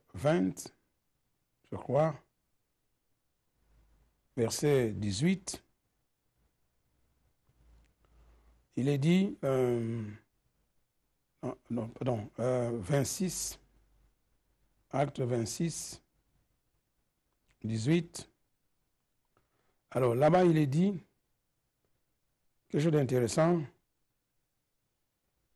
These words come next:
Il est dit ceci, seize à dix-huit. Jésus lui dit ceci, verset seize, Acte vingt, euh, vingt-six, verset seize. «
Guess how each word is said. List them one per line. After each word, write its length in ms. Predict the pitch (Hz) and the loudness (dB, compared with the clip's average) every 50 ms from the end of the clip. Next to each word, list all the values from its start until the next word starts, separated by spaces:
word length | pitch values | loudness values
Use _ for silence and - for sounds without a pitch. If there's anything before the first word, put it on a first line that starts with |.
| _ _ _ _ | _ _ _ _
Il 100 | - 117 | -4 0
est 80 | 135 151 | 4 4
dit 100 | 160 156 | 4 4
ceci, 520 | 120 131 117 101 - - 190 196 208 190 143 113 - _ _ _ _ _ _ _ _ _ _ _ _ _ _ _ _ _ _ _ _ _ _ - - - _ _ _ _ _ _ | 4 2 0 0 2 4 4 4 4 2 -2 -8 -14 _ _ _ _ _ _ _ _ _ _ _ _ _ _ _ _ _ _ _ _ _ _ -20 -20 -20 _ _ _ _ _ _
seize 320 | - - 160 165 156 135 | -2 2 4 4 6 6
à 60 | 135 117 | 4 2
dix-huit. 540 | 117 107 95 143 170 190 170 - - - - _ _ _ _ _ _ _ _ _ _ _ _ _ _ _ _ _ _ _ _ _ _ _ _ _ _ _ _ _ _ _ _ _ _ _ _ _ | 2 0 2 4 4 2 2 -2 -8 -18 -20 _ _ _ _ _ _ _ _ _ _ _ _ _ _ _ _ _ _ _ _ _ _ _ _ _ _ _ _ _ _ _ _ _ _ _ _ _
Jésus 360 | 120 123 160 156 156 165 190 | -4 0 0 2 2 2 2
lui 140 | 175 170 165 | 2 2 2
dit 120 | 147 160 | 0 0
ceci, 420 | 131 - 113 98 - - 113 85 - - _ _ _ _ _ _ _ _ _ _ _ _ - | -2 -2 -4 -4 -4 -8 -10 -12 -12 -16 _ _ _ _ _ _ _ _ _ _ _ _ -6
verset 320 | 110 110 101 - 120 107 | -6 -6 -4 -2 -2 -2
seize, 520 | 101 - 165 165 175 180 175 160 - - _ _ _ _ _ _ _ _ _ _ _ _ | 2 6 6 6 6 4 2 -2 -8 -14 _ _ _ _ _ _ _ _ _ _ _ _
Acte 280 | - 139 143 131 - 135 117 107 - | 0 0 0 0 0 -2 -4 -4 -6
vingt, 340 | - 127 120 139 143 143 127 - | -6 -2 0 2 2 2 0 0
euh, 420 | - 120 123 120 113 110 104 104 | 0 0 0 0 0 0 -2 -4
vingt-six, 580 | 98 87 92 135 143 143 120 - - 156 117 - | -6 -2 0 0 0 2 0 -2 -4 -6 -4 -4
verset 340 | 131 120 107 - 123 117 107 | -4 -4 -4 -2 -4 -4 -4
seize. « 520 | - - - 147 151 160 170 160 - - | -4 -2 0 0 0 0 -2 -4 -6 -12